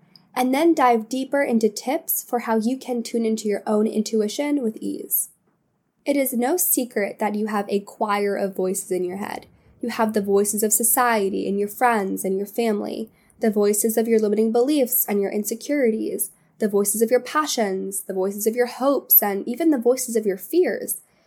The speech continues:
It can get overwhelming having to constantly listen to the symphony of thoughts, opinions, and beliefs that sometimes aren't even yours.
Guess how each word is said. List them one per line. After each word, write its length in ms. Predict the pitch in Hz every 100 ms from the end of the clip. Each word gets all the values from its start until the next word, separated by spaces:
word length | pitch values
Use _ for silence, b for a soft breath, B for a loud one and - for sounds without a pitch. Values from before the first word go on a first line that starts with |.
| b -
It 140 | 302
can 180 | 427 381
get 160 | 302 262
overwhelming 680 | 247 233 214 285 269 - -
having 340 | 240 240 233
to 100 | 220
constantly 840 | 220 - - 254 277 - 226 208 196
listen 420 | 226 233 208 202
to 80 | 208
the 100 | 208
symphony 600 | - 277 262 214 190 -
of 140 | 190 - _
thoughts, 460 | 269 247 214 - -
opinions, 680 | 220 - 262 240 202 202
and 160 | - 208
beliefs 500 | 202 226 277 226 - -
that 260 | 208 196 -
sometimes 720 | - - 220 277 339 453 392 -
aren't 380 | - 262 294
even 240 | 240 220 190
yours. 560 | 208 262 190 - 220